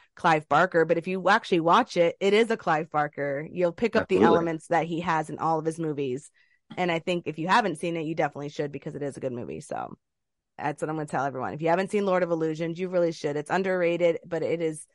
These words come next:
Speaker 1: definitely Clive Barker, and it's everything he does in all of his movies. It just might be a little more subtle in this movie, and you might have to pay attention a little more. <laughs> You know,
Speaker 2: Absolutely.
Speaker 1: not really in your face. So,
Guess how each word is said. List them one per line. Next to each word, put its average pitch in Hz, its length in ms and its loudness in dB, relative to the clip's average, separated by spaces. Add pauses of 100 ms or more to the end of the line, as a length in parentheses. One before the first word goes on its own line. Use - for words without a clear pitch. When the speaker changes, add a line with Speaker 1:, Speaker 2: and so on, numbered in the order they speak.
(420)
Speaker 1:
definitely 165 560 -2 (100)
Clive 151 320 -2
Barker, 143 580 -2 (200)
and 139 480 -4 (480)
it's 170 180 -4
everything 151 560 0
he 160 140 -8
does 127 340 -6
in 139 100 -4
all 175 140 4
of 143 80 -2
his 123 160 -8
movies. 147 380 -4
It 147 60 -12
just 165 180 -12
might 160 140 -4
be 170 80 2
a 160 40 4
little 160 160 0
more 151 140 -4
subtle 190 340 0
in 156 60 -2
this 156 180 -6
movie, 160 220 -2
and 208 120 -4
you 196 60 0
might 196 200 0
have 196 240 -4
to 208 260 -2 (560)
pay 247 140 8
attention 233 380 2
a 160 60 -6
little 139 180 -6
more. 85 280 -8 (120)
<laughs> - 60 -18 (580)
You 82 60 2
know, 92 80 6
Speaker 2:
Absolutely. 165 520 8
Speaker 1:
not - 260 4
really 185 320 2
in 185 100 -2
your 170 160 -4
face. 165 300 -4
So, 160 300 -2